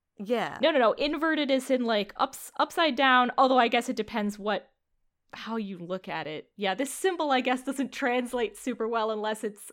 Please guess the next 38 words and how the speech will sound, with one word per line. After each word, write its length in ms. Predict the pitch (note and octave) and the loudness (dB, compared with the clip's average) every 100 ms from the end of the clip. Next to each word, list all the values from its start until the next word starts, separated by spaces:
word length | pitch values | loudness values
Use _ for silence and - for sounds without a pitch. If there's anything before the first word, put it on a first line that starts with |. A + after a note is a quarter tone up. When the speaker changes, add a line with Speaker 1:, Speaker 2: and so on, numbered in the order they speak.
| - | -2
Speaker 2:
uh, 220 | G#3+ F#3+ | 0 0
on 200 | - G#3 | 0 -2
a, 140 | G3+ F#3+ | -4 -6
in 120 | A3+ G3+ | -6 -8
a 60 | |
stable 520 | - - B3 A3 G#3 | -10 -8 -4 -2 -4
position. 760 | G3+ G#3+ G3+ G3+ - F#3+ - F4 | -6 -8 -6 -6 -6 -6 -4 -6
<laughs> 840 | E4+ A#4 - - - - - - G#3+ | 6 6 6 -2 -16 -16 -18 -14 -2
But, 440 | G#3+ A#3 A#3 - | 2 4 2 0
uh, 40 | B3 A3+ G#3+ G#3+ G3+ | 2 4 4 2 0
uh, 260 | G#3 G3+ G3 | 0 0 -2
the 100 | A3 | -4
symbol 360 | - C4+ B3+ A#3 | -4 -2 0 2
is 200 | A#3 A#3+ | 2 2
an 120 | A#3 | -2
inverted 640 | G#3+ A#3+ A3+ A3+ A3 G#3 G#3 | 0 -2 -2 -4 -4 -6 -8
skull 880 | - - - B3 A#3 A3+ A3+ A3 G#3+ | -10 -12 -6 2 4 4 2 0 -2
with, 440 | G#3+ G#3+ G#3+ - - | -4 -4 -8 -16 -4
it's 160 | C4+ | -2
a 60 | G#4+ | 0
little 220 | G#4+ D#4 | 0 0
hard 260 | C#4 D4 C4 | 4 4 4
to 60 | A#3 | 0
make 220 | A3+ A3 | 0 2
out 200 | A3 G3+ | 0 0
because 300 | G#3+ A3 G3 | -6 -8 -8
this 260 | G3 - | -10 -10
was 140 | F#3 F3+ | -10 -10
just 180 | F3+ - | -12 -8
done 140 | F3+ | -8
crudely 840 | F3+ - G3 G3 F#3+ F3 D#3 D3+ E3+ _ | -10 -12 -8 -8 -8 -8 -8 -10 -10 _
with, 260 | F3 E3+ D#3 | -12 -12 -10
uh, 220 | D#3+ C#3 - | -8 -8 -12
you 180 | F3 D#3+ | -16 -14
know, 100 | D3+ | -12
whatever 320 | D3 D#3+ D#3 | -10 -10 -10
rocks 640 | C#3+ C#3 C3+ C#3 - - F3+ | -10 -6 -2 -2 -6 -12 -12
and 280 | E3 E3 | -12 -14